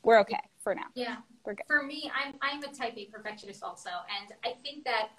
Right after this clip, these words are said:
Speaker 2: covid has just been the ultimate test of the fact that life can't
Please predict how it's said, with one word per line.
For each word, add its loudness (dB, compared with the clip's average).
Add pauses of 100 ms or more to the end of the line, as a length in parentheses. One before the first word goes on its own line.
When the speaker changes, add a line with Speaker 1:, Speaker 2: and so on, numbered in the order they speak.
Speaker 2:
covid -2
has -8
just -10
been -2 (160)
the -18 (500)
ultimate 2
test -10 (100)
of 2 (1080)
the 4
fact 0
that -2
life 0 (240)
can't -4